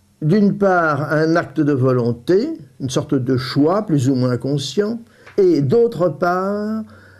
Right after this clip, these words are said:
un authentique lâcher-prise en sincérité avec soi-même. Voilà, ce sont des rappels, mais utiles. Nous allons,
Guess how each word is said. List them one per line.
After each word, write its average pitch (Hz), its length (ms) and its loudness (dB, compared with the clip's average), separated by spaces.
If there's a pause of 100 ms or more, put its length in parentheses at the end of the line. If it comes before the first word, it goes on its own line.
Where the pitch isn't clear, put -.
(180)
un 165 260 2
authentique 180 760 0
lâcher-prise 170 1300 -2 (1040)
en 180 140 2
sincérité 160 840 0
avec 139 220 0
soi-même. - 680 -10 (340)
Voilà, - 220 -6
ce 170 160 -2
sont 220 180 0
des 175 120 2
rappels, 175 540 0
mais 151 260 0 (600)
utiles. 143 480 -2 (300)
Nous 175 260 2
allons, 180 600 2